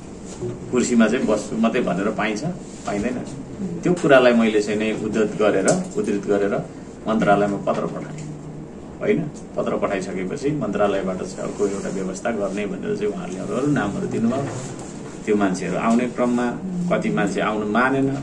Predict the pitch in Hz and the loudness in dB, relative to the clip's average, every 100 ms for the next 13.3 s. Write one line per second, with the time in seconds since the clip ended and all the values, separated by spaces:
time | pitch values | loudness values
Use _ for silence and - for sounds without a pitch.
0 | - 107 104 101 92 92 95 95 92 139 | -2 -2 2 0 0 -4 -4 -4 -2 0
1 | 139 135 - - - 120 123 - - - | 2 4 2 -2 -6 -2 -2 -2 -2 -2
2 | - - - - - - - - 147 160 | -6 -10 -12 -14 -14 -10 -6 2 4 4
3 | - 139 139 139 220 - 147 135 92 92 | 4 6 6 6 4 4 6 6 6 4
4 | 104 98 95 85 92 127 - - - - | 4 4 2 2 2 2 0 -10 -12 -10
5 | - - - 143 170 175 175 147 143 143 | -12 -10 4 6 6 6 6 4 4 6
6 | 117 113 127 - - 98 98 92 - 113 | 6 4 0 -2 -4 2 2 2 0 0
7 | - - - - - - - 160 202 190 | -2 -8 -14 -14 -14 -14 0 4 4 4
8 | 185 160 147 147 143 120 117 120 - - | 4 6 4 6 6 6 4 2 0 -10
9 | 90 - - 101 147 151 - - - - | -8 -8 0 4 4 2 -2 -10 -8 -2
10 | 123 127 120 107 - - - - 113 113 | 0 2 2 0 -8 -14 -12 0 4 6
11 | 107 110 110 110 95 113 123 101 113 113 | 4 2 2 2 2 4 6 6 6 2
12 | 90 - - - - 87 87 - - 87 | 0 0 -4 -4 -8 -4 -4 -4 -8 -4
13 | 92 92 95 | 0 0 0